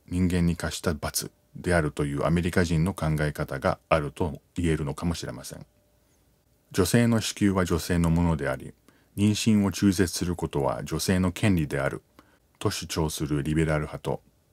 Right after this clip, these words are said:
胎児は人命として守るべきだと主張する宗教保守派の間で繰り広げられる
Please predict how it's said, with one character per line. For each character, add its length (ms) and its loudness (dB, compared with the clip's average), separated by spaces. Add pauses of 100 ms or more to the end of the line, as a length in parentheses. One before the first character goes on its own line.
(420)
胎 220 6
児 120 0
は 220 -4 (100)
人 240 4
命 180 2
と 160 -2
し 100 -6
て 340 -4
守 320 2
る 60 0
べ 100 -2
き 120 -10
だ 160 -6 (180)
と 140 0
主 100 -6
張 200 0
す 180 -6
る 160 -8 (580)
宗 240 2
教 220 2
保 120 -4
守 140 0
派 180 -4
の 180 0
間 280 0
で 220 -4
繰 160 -2
り 100 0
広 220 -2
げ 100 -2
ら 140 -2
れ 120 -8
る 140 -20